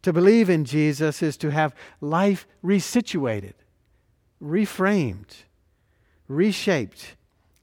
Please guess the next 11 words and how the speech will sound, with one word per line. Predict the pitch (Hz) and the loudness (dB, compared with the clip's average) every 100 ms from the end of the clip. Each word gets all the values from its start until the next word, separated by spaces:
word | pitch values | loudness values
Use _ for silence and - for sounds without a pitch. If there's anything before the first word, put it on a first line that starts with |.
| _ | _
actually | - 214 - - 135 123 139 _ _ | -4 -2 -4 -8 -6 -6 -8 _ _
enfolded | - 180 170 - 190 240 127 117 139 - _ _ - | -2 -2 -2 0 0 0 -2 -6 -8 -14 _ _ -6
into | 180 185 | -4 -4
God. | 175 165 226 302 214 - _ _ _ _ _ - 170 | -6 -6 -8 -8 -16 -18 _ _ _ _ _ -18 -8
God, | 170 180 151 131 110 _ _ | -4 -2 -2 -4 -6 _ _
the | 160 | -8
way, | 151 180 185 147 117 104 _ - | -4 0 0 0 -4 -10 _ -14
the | 151 | -14
truth, | - 202 160 117 - _ _ _ | -4 0 0 -2 -10 _ _ _
the | 143 | -6
life. | 151 175 180 135 101 90 - | -2 0 0 0 -4 -10 -20